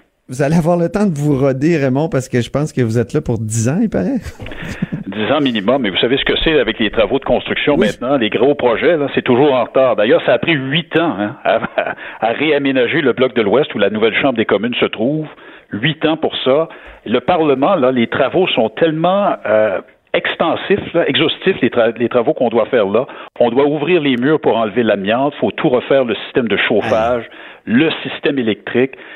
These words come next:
Speaker 2: C'est un édifice qui date de mille neuf cent dix-huit à peu près, mille neuf cent dix-neuf.
Speaker 1: Oui, oui, le premier
Speaker 2: Alors,
Speaker 1: avait brûlé,
Speaker 2: imaginez.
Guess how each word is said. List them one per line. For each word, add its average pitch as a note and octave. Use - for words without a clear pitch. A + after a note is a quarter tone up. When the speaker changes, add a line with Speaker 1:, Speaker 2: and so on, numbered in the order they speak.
Speaker 2:
C'est -
un B2+
édifice C3+
qui A2
date C3
de A2
mille B2
neuf B2+
cent C3+
dix-huit G#2
à -
peu D#3
près, D#3+
mille C#3+
neuf A#2
cent B2+
dix-neuf. A#2
Speaker 1:
Oui, D3
oui, -
le B2
premier D3+
Speaker 2:
Alors, A2
Speaker 1:
avait A#2+
brûlé, D3+
Speaker 2:
imaginez. E3